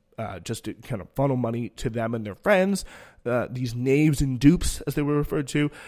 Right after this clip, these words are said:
Again, it kind of, uh, went through the fifties and sixties and with the integration fights, and really is quite noticeable today in this fear-mongering about welfare, um, and the welfare queen trope.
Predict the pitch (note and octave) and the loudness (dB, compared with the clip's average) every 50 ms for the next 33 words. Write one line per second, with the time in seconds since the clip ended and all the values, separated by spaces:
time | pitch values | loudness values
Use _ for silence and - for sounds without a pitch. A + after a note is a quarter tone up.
0 | - - _ - C#3+ C3 B2 A2 - - A#2+ B2+ G#2 - - C#3+ B2+ A#2 A#2 A2+ | -20 -20 _ -4 -2 -2 -2 -2 -2 0 2 2 2 2 0 2 2 4 4 4
1 | A#2+ A2 G#2+ G#2 - B2 C3+ B2 A#2 - - B2 A2+ G#2 G2+ - - C#3 - A#2 | 2 2 2 0 0 0 0 0 4 4 4 4 2 -2 -4 -2 -2 -2 -2 -2
2 | A2 A2 G#2 - D#3 D#3+ - - C#3+ C3 A2+ G#2 G#2+ G2+ - _ _ - B2+ - | -6 -6 -4 -2 -2 -2 0 0 -2 -2 -2 -4 -8 -8 -12 _ _ -6 -4 -4
3 | - - - A#2+ A2 A2 E3 F3+ F3+ - E3 D#3+ D3 - D#3+ D#3 D3+ - - - | -4 -6 -6 -6 -4 -2 0 -2 0 -2 -4 -6 -2 0 2 2 0 -2 -6 -14
4 | - - - - _ - A#2 A#2+ A2+ A#2 B2 D#3+ G#3 A3+ E3+ C#3+ C3+ C3+ - - | -18 -20 -20 -16 _ -6 -6 -4 -4 -2 -2 0 2 4 4 4 4 4 0 -2
5 | - A#2 A#2+ A2 A#2 - - - - - - E2 - C#3 D3+ E3 G3+ G#3 - C3+ | -2 0 0 0 -2 -4 -8 -10 -6 -4 -4 0 4 6 6 6 6 4 0 -2
6 | B2 A#2+ A#2 - - A#2 A#2 - G#2+ C#3+ D3 C#3+ C#3 C3+ - B2 A#2 A2 F#2+ - | 0 0 -2 -4 -6 -6 -6 -4 0 2 2 2 2 2 -2 -6 -6 -6 -6 -8
7 | - - _ _ _ - D#3 D#3 D3 C#3 C3+ C3+ B2+ C3+ C3 B2 - A2+ A#2 G#2 | -10 -12 _ _ _ -6 -4 -2 -2 -2 -2 -2 -2 -4 -4 -4 -6 -6 -6 -6
8 | D#2+ C#2 A2 D3 D#3+ E3 D#3 D#3+ - D#3 D3 C3+ C3+ C3 C3 - - - - - | -6 -2 0 2 4 4 2 0 0 2 4 4 4 2 0 -4 -16 -20 -20 -20
9 | - _ - C3+ B2 A2+ A2+ A2 G#2+ G#2 - _ _ _ _ _ _ _ - C3 | -20 _ -2 0 0 2 0 -2 -4 -8 -14 _ _ _ _ _ _ _ -2 -2
10 | B2+ B2 A#2 - - - A#2+ B2+ B2+ - - A#2+ A#2 A2 - - - - - A2 | 0 0 -2 -2 0 0 2 2 2 2 2 2 2 0 -2 -4 -6 -6 -4 -4
11 | G#2+ G#2 G#2 G2+ - _ - - - - G3+ G3 - - - - | -4 -4 -4 -6 -8 _ -4 -2 2 4 6 6 6 8 6 6